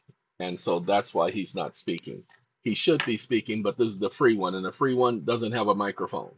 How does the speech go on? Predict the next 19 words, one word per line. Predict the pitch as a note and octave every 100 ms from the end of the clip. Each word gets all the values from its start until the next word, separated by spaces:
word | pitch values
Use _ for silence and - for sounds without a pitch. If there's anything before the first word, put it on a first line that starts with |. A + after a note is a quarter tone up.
| _
See, | - A2+ A2 B2 _ -
it's | G2 G2
grayed | G#2 G2
out. | F2 - _ - - _ - - _ _ _ _ _ _
All | G#2
right, | F2 - _ -
here's | C3+ E3 D#3+
the |
thing. | C#3+ A2+ - _ _ _ _ _
Yes, | A2 A2 -
the | F2
I | F2+
R | A#2 A2+
S | G#2 -
ten | A2
ninety-nine | G#2+ G#2 F#2+ E2+
O | G#2+ A2
I | A#2
D | G2+ D#2+ D#2